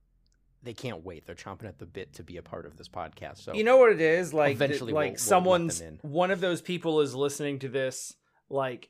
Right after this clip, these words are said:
Speaker 2: three years from now after we've,
Speaker 1: <laughs>
Speaker 2: after we've made it and we're, like, the biggest gaming podcast on the planet. And they're like,
Speaker 1: Exactly.
Speaker 2: "Damn it, I coulda gotten in on the ground floor."
Speaker 1: Right, see? That's, that's just,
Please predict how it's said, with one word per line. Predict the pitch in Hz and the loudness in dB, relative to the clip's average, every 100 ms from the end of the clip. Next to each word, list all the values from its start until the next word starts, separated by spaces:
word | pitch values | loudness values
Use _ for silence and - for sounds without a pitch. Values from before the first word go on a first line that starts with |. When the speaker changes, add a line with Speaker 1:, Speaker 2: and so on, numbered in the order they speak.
| _ - | _ -20
Speaker 2:
three | - 147 151 | -10 -4 -4
years | 147 139 139 143 | -4 -2 -2 -2
from | - 156 | -4 -4
now | 156 160 160 | 0 2 2
after | 135 135 139 | 0 0 -4
we've, | 131 127 123 - | -2 -4 -6 -2
Speaker 1:
<laughs> | |
Speaker 2:
after | 151 147 165 | 0 0 0
we've | 143 131 | -2 -2
made | 131 127 131 | -2 -4 0
it | 156 | 0
and | 139 | -2
we're, | 127 131 | -6 -4
like, | 127 123 | -4 -6
the | 117 | -12
biggest | 123 123 117 | -10 -10 -12
gaming | 123 123 123 | -12 -12 -12
podcast | 117 117 113 139 127 127 127 | -6 -6 -4 -2 -2 -2 -6
on | 117 | -10
the | |
planet. | 110 123 117 139 - _ - | -10 -8 -6 -8 -10 _ -14
And | 135 | -6
they're | 127 143 | -2 0
like, | 139 131 | 0 -2
Speaker 1:
Exactly. | - 156 | -6 -4
Speaker 2:
"Damn | 147 | -2
it, | 123 | -4
I | |
coulda | 123 139 | -4 -4
gotten | 127 120 | -4 -4
in | 123 | -6
on | 123 | -8
the | 113 | -8
ground | 117 117 113 | -8 -8 -8
floor." | 120 120 110 _ _ _ | -4 -4 -4 _ _ _
Speaker 1:
Right, | 123 185 104 | -10 -8 -8
see? | - 101 117 147 _ _ _ _ _ _ - | -12 -14 -14 -16 _ _ _ _ _ _ -18
That's, | 90 - - | -18 -16 -16
that's | 92 92 | -16 -16
just, | - 98 | -16 -16